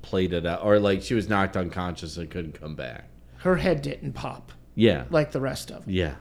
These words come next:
Speaker 2: Because everyone else is, or got cut in half.
Speaker 1: Right.
Speaker 2: Which is clearly dead
Speaker 1: It
Speaker 2: in my book.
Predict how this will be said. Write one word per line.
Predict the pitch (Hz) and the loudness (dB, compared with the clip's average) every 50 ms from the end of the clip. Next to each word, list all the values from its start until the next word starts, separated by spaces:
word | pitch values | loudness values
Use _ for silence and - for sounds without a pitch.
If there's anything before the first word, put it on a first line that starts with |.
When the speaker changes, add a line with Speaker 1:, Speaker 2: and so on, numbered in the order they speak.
| - - - - - - - - | -14 -20 -16 -14 -14 -14 -14 -12
Speaker 2:
Because | - 180 156 156 131 | -8 -6 -4 -2 0
everyone | 147 151 156 180 170 165 160 160 160 | 0 0 2 2 2 2 2 2 2
else | 156 156 156 - - - | 0 0 -2 -4 -6 -12
is, | - - - | -12 -4 2
or | 175 165 165 | 2 2 4
got | 143 135 127 - | 2 0 -4 -4
cut | - 151 131 - | -6 -8 -8 -6
in | - 139 | -6 -8
half. | - 123 120 117 58 - - - - - - | -8 -8 -8 -10 -12 -16 -16 -18 -16 -6 0
Speaker 1:
Right. | 90 87 80 76 73 - - - | 2 2 2 2 -2 -6 -8 -4
Speaker 2:
Which | - 175 170 - - - | 0 0 0 0 -2 -6
is | 165 - - | -6 -6 -6
clearly | - - 170 170 170 156 139 135 | -4 0 2 4 4 4 4 0
dead | 143 135 143 135 123 117 - 101 | -2 -2 -2 -2 -2 -2 -4 -6
Speaker 1:
It | 95 82 - | -6 -6 -4
Speaker 2:
in | - 143 135 | -4 -4 -4
my | 127 120 113 | -2 -4 -4
book. | 113 - - - - - | -6 -8 -14 -18 -20 -20